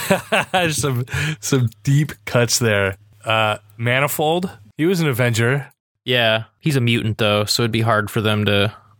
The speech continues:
Speaker 2: you know, they're trying to forget about mutants.
Speaker 1: Wow, which is such a bummer. I, I don't know anything about the, uh, the Inhumans, nothing. And I haven't watched Agents of shield in, uh,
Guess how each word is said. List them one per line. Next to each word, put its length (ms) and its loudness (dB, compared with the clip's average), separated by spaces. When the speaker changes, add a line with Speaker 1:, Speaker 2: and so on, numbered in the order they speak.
Speaker 2:
you 120 0
know, 160 2
they're 120 0
trying 220 0
to 40 0
forget 280 0
about 200 0
mutants. 520 0
Speaker 1:
Wow, 220 2
which 200 0
is 80 2
such 160 0
a 40 -2
bummer. 300 2
I, 220 -2
I 20 2
don't 120 0
know 80 -2
anything 200 0
about 240 2
the, 220 2
uh, 300 0
the 280 0
Inhumans, 720 0
nothing. 380 0
And 80 -2
I 40 2
haven't 200 -2
watched 180 0
Agents 260 0
of 80 0
shield 400 2
in, 320 -4
uh, 240 -4